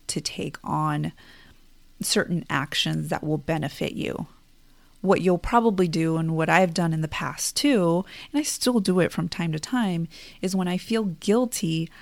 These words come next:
I don't do anything. Like,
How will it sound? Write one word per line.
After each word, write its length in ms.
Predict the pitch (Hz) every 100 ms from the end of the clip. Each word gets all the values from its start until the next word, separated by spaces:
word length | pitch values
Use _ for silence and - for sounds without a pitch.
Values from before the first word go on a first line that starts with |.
| - - -
I 180 | 185 170 -
don't 540 | 190 185 208 - 156 -
do 280 | 202 202 196
anything. 500 | 147 151 - - 160 - _ 165
Like, 180 | 165